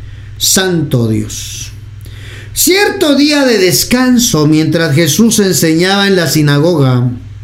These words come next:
vio a una mujer que estaba lisiada. Oiga, estaba encorvada, dice la Reina Valera sesenta.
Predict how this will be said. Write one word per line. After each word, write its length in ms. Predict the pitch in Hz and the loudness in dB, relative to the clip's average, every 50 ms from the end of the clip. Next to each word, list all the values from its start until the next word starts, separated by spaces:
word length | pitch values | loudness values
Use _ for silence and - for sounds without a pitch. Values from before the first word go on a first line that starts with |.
| - - - - - - - - - - - - | -18 -18 -18 -18 -16 -16 -16 -16 -16 -14 -4 0
vio 320 | 120 139 196 220 233 240 | 2 4 4 4 4 4
a 80 | 240 233 | 4 4
una 260 | 233 233 233 240 233 | 4 4 4 4 4
mujer 480 | 220 208 196 - - 214 220 220 214 214 | 4 2 2 2 2 0 0 0 0 0
que 80 | 208 | 0
estaba 480 | 208 175 - - 208 202 208 202 202 196 | 0 0 0 0 0 0 2 2 2 2
lisiada. 880 | 190 180 175 160 139 - - 226 220 220 220 220 190 156 131 110 92 - - - - - - - - - - - - - - | 2 2 2 2 2 2 2 2 2 2 0 0 0 0 0 -2 -4 -8 -12 -14 -16 -18 -18 -18 -18 -18 -18 -18 -18 -10 -4
Oiga, 680 | - 214 269 294 247 160 143 135 135 127 127 123 127 - - - - - - - - | -2 0 2 2 2 2 2 2 0 0 -2 -4 -6 -10 -14 -16 -16 -16 -16 -6 -2
estaba 800 | - 143 139 - - - 208 202 208 214 214 208 208 208 - - - | -2 0 0 -2 -2 0 0 0 2 2 2 2 0 -2 -6 -6 -4
encorvada, 1400 | - 175 175 165 160 156 139 - - 165 156 147 143 143 147 147 143 202 214 220 208 208 196 180 156 143 139 131 | -2 0 0 2 0 0 0 0 0 2 2 2 2 2 4 4 4 4 4 2 2 2 2 2 2 2 2 2
dice 360 | 131 143 151 147 131 165 160 | 2 2 2 2 2 2 2
la 160 | 143 139 139 127 | 2 2 2 2
Reina 380 | 135 156 165 160 156 151 143 | 2 2 2 2 2 4 4
Valera 400 | 139 135 135 131 143 143 143 139 | 4 4 4 4 4 4 2 2
sesenta. 480 | 139 139 131 - 135 127 127 123 - | 2 0 0 0 0 0 0 -2 -4